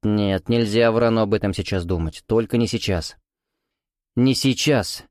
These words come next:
когда как можно убедительнее быть он должен.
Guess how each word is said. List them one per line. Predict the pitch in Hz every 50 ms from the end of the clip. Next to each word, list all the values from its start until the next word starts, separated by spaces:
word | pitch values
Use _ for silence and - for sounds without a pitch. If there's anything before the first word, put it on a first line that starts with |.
| _ _
когда | - - 110 101 104 120 120 113 98
как | - - 117 -
можно | - 123 120 101 113 123 131
убедительнее | - 151 131 113 113 120 110 107 131 131 123 - 131 120 120 120 120 117 113
быть | 101 101 131 123 - 110
он | 98 98 92
должен. | 101 107 95 92 80 85 85 78